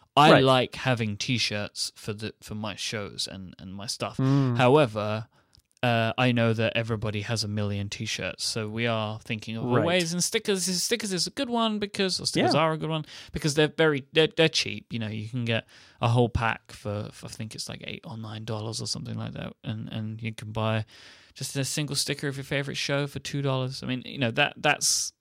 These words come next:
Speaker 1: that's fun, and you can be like me and cover your
Speaker 2: Right.
Speaker 1: laptop in
Speaker 2: Right.
Speaker 1: stickers. Should we take a quick break, and then, 'cause I know that you wanted to talk about,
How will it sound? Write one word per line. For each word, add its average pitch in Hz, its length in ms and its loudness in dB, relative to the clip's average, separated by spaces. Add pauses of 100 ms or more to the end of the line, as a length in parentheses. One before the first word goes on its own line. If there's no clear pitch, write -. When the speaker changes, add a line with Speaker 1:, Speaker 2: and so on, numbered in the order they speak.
(100)
Speaker 1:
that's - 240 4
fun, 110 460 0
and 123 120 -2
you 113 120 -4
can 120 160 -4
be 120 80 0
like 113 180 0
me 104 220 -2
and 107 100 -4
cover 110 220 -6
your 107 160 -2
Speaker 2:
Right. 113 140 4
Speaker 1:
laptop 107 280 -2 (720)
in 113 120 -14
Speaker 2:
Right. 110 80 -14
Speaker 1:
stickers. 110 640 -6 (1300)
Should - 180 -2
we 240 80 0
take 247 320 4
a 190 180 6
quick - 220 2
break, 151 300 2
and 123 120 2
then, 120 280 -2
'cause 127 120 -2
I 139 60 4
know 143 140 4
that 147 80 -2
you 120 140 -4
wanted 127 260 2
to - 80 -10
talk 120 240 -4
about, 107 460 0